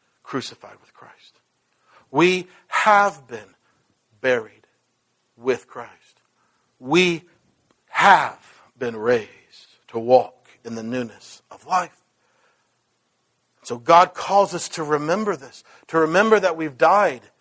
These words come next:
to this world. Remember that we've been cut away from this body of sin, and to remember that his blood has washed us, it has cleansed us, to remember that we have been raised a new creation in newness.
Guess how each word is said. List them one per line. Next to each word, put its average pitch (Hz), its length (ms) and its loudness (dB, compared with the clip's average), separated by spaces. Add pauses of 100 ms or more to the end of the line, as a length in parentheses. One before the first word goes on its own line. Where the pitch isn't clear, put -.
(380)
to 156 100 -4
this 147 220 -2
world. 139 360 -2 (320)
Remember 202 380 4
that 170 120 -2
we've 170 160 -8
been 160 120 -6
cut 185 200 -2
away 180 420 0
from 156 220 -4
this 135 100 -6
body 139 360 0
of 123 100 -8
sin, 117 380 -12 (280)
and 147 120 -12
to 170 120 0
remember 202 340 0
that 175 140 -6
his 156 160 -10
blood 185 460 4
has 135 180 -14
washed 185 560 2
us, - 260 -14 (180)
it 156 100 0
has 151 160 0
cleansed 196 600 0
us, - 340 -8 (320)
to 175 80 0
remember 202 300 2
that 170 240 -2
we 214 280 -2
have 180 220 0
been 170 140 -4
raised 196 580 -4
a 147 120 -4
new 208 340 -2
creation 135 680 -6 (720)
in 120 220 -10
newness. - 720 -6